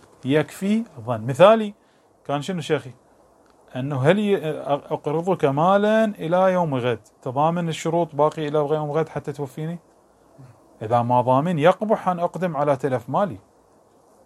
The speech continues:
وقال يقول: "أنت شلون تقدم ما متيقن من حياته؟ يجوز يموت هذا ما تحصل أموالك."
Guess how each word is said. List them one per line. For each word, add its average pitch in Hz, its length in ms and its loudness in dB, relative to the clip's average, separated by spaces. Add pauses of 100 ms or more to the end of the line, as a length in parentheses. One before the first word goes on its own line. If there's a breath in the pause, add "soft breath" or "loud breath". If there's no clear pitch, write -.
(960)
وقال 135 200 -2
يقول: 139 260 2
"أنت 135 140 -8
شلون 196 260 -2
تقدم 202 360 0
ما 170 200 4
متيقن 165 500 -2
من 143 160 -6
حياته؟ 101 400 -8
يجوز 127 200 -8
يموت 170 280 -6
هذا 165 220 -2
ما 165 100 -2
تحصل 131 340 -4
أموالك." 98 400 -12